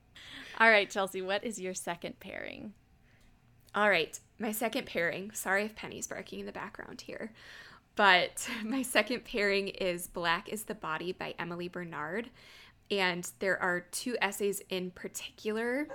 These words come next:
Speaker 2: that I really want to recommend. But as we've said prior in the episode, Emily Bernard wrote the introduction for the Penguin Classics version of Passing. And I just wanted to recommend more of her work.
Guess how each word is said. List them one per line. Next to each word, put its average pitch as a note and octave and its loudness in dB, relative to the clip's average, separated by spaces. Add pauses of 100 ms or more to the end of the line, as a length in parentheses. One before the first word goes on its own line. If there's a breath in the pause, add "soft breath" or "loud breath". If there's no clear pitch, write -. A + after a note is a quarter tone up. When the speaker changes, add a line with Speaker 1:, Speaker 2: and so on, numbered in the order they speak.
(260)
Speaker 2:
that G3+ 4
I G3+ 4
really G#3+ 0
want G#3+ 0
to G#3+ 0
recommend. G#3+ -4
But F3 2 (580 loud breath)
as A3+ 8
we've C4 2
said G#3+ 2 (240)
prior G3+ 4
in G#3 2
the G3 -4
episode, B3 0
Emily G3+ 0
Bernard F3 -2
wrote E3+ -2
the - -8
introduction G#3+ -4
for F#3 0
the F3 -6
Penguin G3 -4
Classics - -6
version - -6
of - -16
Passing. - -8 (480 loud breath)
And F#3 0
I F3 -2
just - -8
wanted F#3+ -2
to - -4
recommend G#3+ 0
more G#3 -2
of G#3+ -6
her A#3 -4
work. F#3+ -2